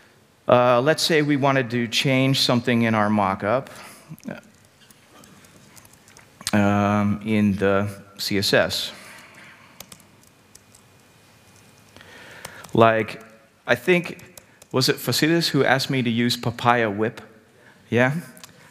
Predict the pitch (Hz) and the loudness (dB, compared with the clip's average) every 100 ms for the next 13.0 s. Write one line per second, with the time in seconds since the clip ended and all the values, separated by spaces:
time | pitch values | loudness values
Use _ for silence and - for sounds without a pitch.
0 | - - - - - - - 101 92 - | -18 -8 -6 -6 -8 -12 -10 -4 -4 -4
1 | - - - - - 135 131 170 143 175 | -14 -20 -20 -2 2 2 2 -6 -2 0
2 | 156 143 156 131 131 131 - 123 127 101 | 2 4 4 2 -2 -4 0 2 2 0
3 | - - - - 123 127 139 143 147 131 | -10 -20 -20 -12 -2 2 2 2 -2 -2
4 | 123 113 - 110 107 107 117 110 107 - | -2 -4 0 0 0 -2 -4 -4 -4 2
5 | 113 113 - - - - - 82 110 113 | 2 2 -6 -20 -20 -12 -4 0 2 2
6 | 135 131 - 131 117 110 113 104 117 107 | 2 0 0 0 0 -2 -2 0 0 0
7 | 98 98 92 - - 113 110 - 104 98 | -2 -2 -4 -4 -4 -2 0 0 0 0
8 | 95 101 92 95 - 92 101 - - - | -2 -2 -2 -4 -6 -6 -8 -12 -18 -18
9 | - - - - - - - - 110 - | -18 -18 -18 -18 -20 -18 -4 -2 0 -2
10 | - 131 131 123 113 123 110 - 107 107 | 2 2 2 0 -2 2 0 0 -6 -6
11 | 104 - - 101 98 95 95 90 92 104 | -4 -6 -6 -4 -2 -2 -2 -2 -4 -6
12 | - - 95 90 90 - 87 92 92 | -8 -8 -8 -4 -4 -4 -6 -4 -4